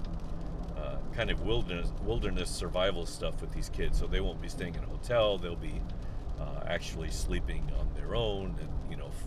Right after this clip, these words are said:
figuring out, fig-, figuring out a way to, um, you know, get rest, uh, with minimum equipment. Uh, of course, they'll have some equipment, but,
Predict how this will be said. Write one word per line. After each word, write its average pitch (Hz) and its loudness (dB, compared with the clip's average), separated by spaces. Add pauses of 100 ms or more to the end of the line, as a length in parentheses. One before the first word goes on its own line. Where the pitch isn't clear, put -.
(120)
figuring 87 0
out, 87 0 (200)
fig-, 90 -2 (260)
figuring 87 0
out 82 0
a 85 0
way 85 2
to, 85 -4 (880)
um, 71 0 (680)
you 87 -2
know, 78 -4
get 82 -2
rest, 92 2 (680)
uh, - 2 (120)
with 90 -2 (160)
minimum 87 -2 (340)
equipment. - -2 (800)
Uh, - 0
of - -2
course, 117 0
they'll 78 0
have 71 -2
some - -2
equipment, - -4
but, - 0